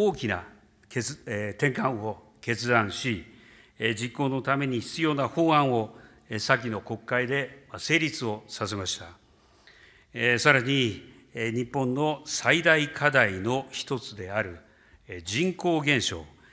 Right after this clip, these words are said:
えー、少子化問題への取り組みを、えー、抜本強化するために、まあ、社会全体の意識転換や、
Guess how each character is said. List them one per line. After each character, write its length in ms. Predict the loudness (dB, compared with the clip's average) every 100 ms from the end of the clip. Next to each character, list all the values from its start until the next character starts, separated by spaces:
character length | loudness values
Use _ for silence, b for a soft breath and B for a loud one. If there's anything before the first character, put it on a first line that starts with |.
| b b
え 60 | -8
ー、 20 |
少 240 | -4 -2 0
子 80 |
化 100 | 2
問 180 | 2 2
題 280 | 4 2 4
へ 80 | 2
の 160 | 2 -4 -14 -10
取 220 | -4 -4
り 40 |
組 200 | -2 -2
み 60 | 2
を、 360 | 2 0 -6 -20 -20
え 260 | -12 -10 -6
ー、 80 | -2
抜 80 | -2 -4 -18 0
本 220 | 2 2
強 220 | 2 0
化 220 | 0 -6 -10
す 180 | -8 -6
る 120 | -4
た 160 | -2
め 160 | -2 -4
に、 420 | -4 -4 -4 -10 B B B
ま 80 | -12
あ、 20 |
社 240 | -4 0 4
会 240 | 6 4
全 300 | 4 0 0
体 380 | -2 2 2 4
の 200 | 2 0 -4 -10
意 120 | -4
識 240 | -4 -4
転 260 | -6 0 0
換 220 | 0 -4
や、 160 | -6